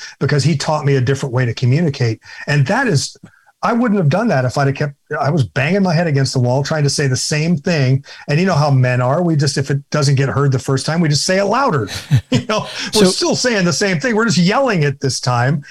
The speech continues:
Speaker 1: And that didn't accomplish a thing.
Speaker 2: So what was the key to that, David?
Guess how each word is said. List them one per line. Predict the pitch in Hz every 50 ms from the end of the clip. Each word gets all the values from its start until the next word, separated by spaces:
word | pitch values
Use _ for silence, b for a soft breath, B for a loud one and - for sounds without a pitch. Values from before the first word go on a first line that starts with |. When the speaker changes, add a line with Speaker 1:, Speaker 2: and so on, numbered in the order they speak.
| B B B -
Speaker 1:
And | 170 175
that | 196 208 180
didn't | 156 175 160 143
accomplish | 127 139 - 135 123 - 120 107 -
a | 117
thing. | - - - 139 127 120 117 _ _
Speaker 2:
So | - - 175 175 185 190 196
what | - 220 233 -
was | 226 165 -
the | 190
key | - - - - 160 165 165
to | - - 165
that, | 147 151 127 123 131 _ _
David? | - 131 127 110 104 - _